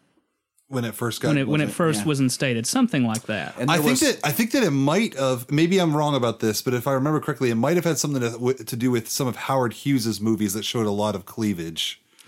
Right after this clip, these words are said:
Speaker 2: Certainly.
Speaker 1: Do you
Speaker 3: I don't
Speaker 1: guys
Speaker 3: know.
Speaker 1: remember that?
Speaker 3: Yeah, maybe.
Speaker 1: And he's like, "Look at this film here. This film has a lot of cleavage, and nobody's getting mad at them. But you're over here getting mad at me for a two-second boob shot."
Speaker 3: They also really, really did not want communists around.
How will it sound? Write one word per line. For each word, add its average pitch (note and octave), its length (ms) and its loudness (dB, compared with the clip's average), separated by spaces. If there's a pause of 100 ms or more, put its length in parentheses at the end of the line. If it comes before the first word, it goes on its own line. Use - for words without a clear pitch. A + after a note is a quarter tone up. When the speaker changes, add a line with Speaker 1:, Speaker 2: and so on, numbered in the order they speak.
Speaker 2:
Certainly. - 560 -6
Speaker 1:
Do A#2 100 -2
you B2+ 60 2
Speaker 3:
I - 20 2
don't C#3+ 80 2
Speaker 1:
guys C3 80 0
Speaker 3:
know. C#3+ 60 0
Speaker 1:
remember C#3+ 160 2 (140)
that? E3 120 2
Speaker 3:
Yeah, A#2 220 -2 (160)
maybe. A#2 140 -2
Speaker 1:
And D3+ 100 0
he's F3 200 2
like, D3 300 0 (160)
"Look G#3 140 2
at G#3 60 2
this F#3 140 2
film F3+ 220 2
here. D#3 320 2 (160)
This F#3+ 160 2
film F#3+ 160 4
has E3+ 140 4
a - 20 2
lot F3 140 6
of D#3+ 80 2
cleavage, E3+ 340 4
and C#3 80 2
nobody's E3 240 4
getting D3+ 160 0
mad D#3 200 2
at C#3 60 -2
them. D3+ 280 0 (260)
But - 180 0
you're E3+ 100 4
over F3+ 120 2
here E3+ 160 4
getting D#3+ 160 2
mad D#3+ 160 2
at D3 80 2
me G3 140 4
for C#3+ 140 0
a C3+ 40 0
two-second D#3 400 2
boob F#3 180 2
shot." B2 320 -2
Speaker 3:
They D3 160 2
also E3 380 2
really, C#3 420 2
really A#2 440 0
did G#2 180 -4
not A2 200 -2
want A2+ 200 -4
communists G#2+ 680 -4
around. G#2 420 -8